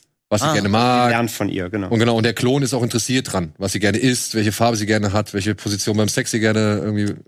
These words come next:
Speaker 2: Ich weiß, dass es dafür eine App gibt, ne? Die ich mal ein paar Jahre getestet hab.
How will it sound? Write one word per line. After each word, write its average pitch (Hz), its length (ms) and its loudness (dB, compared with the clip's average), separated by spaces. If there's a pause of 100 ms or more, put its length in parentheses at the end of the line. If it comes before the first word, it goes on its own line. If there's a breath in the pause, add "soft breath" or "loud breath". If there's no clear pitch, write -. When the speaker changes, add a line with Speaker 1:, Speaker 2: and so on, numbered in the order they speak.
(220)
Speaker 2:
Ich - 60 -20
weiß, 147 160 2
dass 113 80 -6
es 101 60 -8
dafür 104 240 -4
eine 87 100 -2
App - 140 -2
gibt, 87 200 -6
ne? 123 140 -2 (160)
Die 110 180 -10
ich 90 80 -4
mal 101 100 0
ein 90 60 -2
paar 92 120 -2
Jahre 87 200 -2
getestet 92 380 -4
hab. - 180 -6